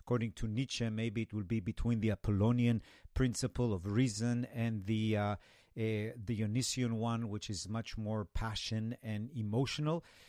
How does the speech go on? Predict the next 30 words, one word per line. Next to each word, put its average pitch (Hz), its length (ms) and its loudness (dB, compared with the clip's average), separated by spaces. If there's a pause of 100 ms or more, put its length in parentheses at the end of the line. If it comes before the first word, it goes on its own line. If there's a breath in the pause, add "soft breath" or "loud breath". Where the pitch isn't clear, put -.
(100)
So 110 280 2
we 107 120 2
definitely 131 560 0
feel 123 360 2
that. 135 360 -4
But 117 220 -2
this 233 240 0
full 202 240 -2
moon 175 420 -2
is 147 280 -2
very 123 320 -2
interesting. 101 580 -10
A 90 40 -10
few - 240 0
things 170 300 -2
are 143 100 2
happening 131 400 0
about 117 300 0
the 101 60 -6
full 120 220 0
moon 117 360 2
today. 101 480 4 (440 loud breath)
First 185 300 4
of 127 120 0
all, 87 160 -6 (180)
this 139 280 -2
is 139 180 -2
the 127 80 -4
full 139 240 -2
moon 127 340 -2